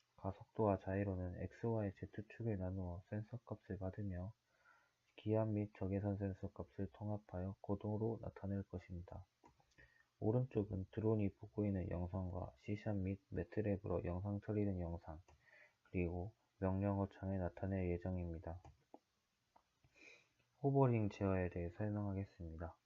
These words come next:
호버링이란 드론을 공중에 띄워서 움직이지 않고 그 자리에 머물게 하는 것, 즉 공중장지 상태를 유지하는 것입니다. 가속도 자이로 센서를 이용하여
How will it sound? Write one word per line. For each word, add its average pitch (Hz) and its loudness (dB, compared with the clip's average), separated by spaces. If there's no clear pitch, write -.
호버링이란 101 2
드론을 101 2
공중에 101 0
띄워서 107 -2
움직이지 110 2
않고 85 -6
그 107 -4
자리에 107 2
머물게 95 0
하는 98 -2
것, 87 -6
즉 104 2
공중장지 107 2
상태를 117 2
유지하는 98 0
것입니다. 87 -4
가속도 98 0
자이로 95 4
센서를 101 2
이용하여 95 -2